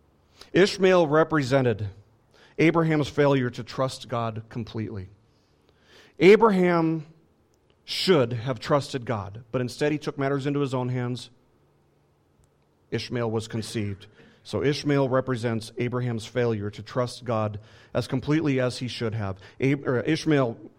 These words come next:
represented Abraham's efforts, works, deeds of the flesh.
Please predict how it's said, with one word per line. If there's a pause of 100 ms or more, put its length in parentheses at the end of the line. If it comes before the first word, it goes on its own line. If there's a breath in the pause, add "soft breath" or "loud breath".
(200 soft breath)
represented
Abraham's
efforts, (360 soft breath)
works, (200 soft breath)
deeds
of
the
flesh.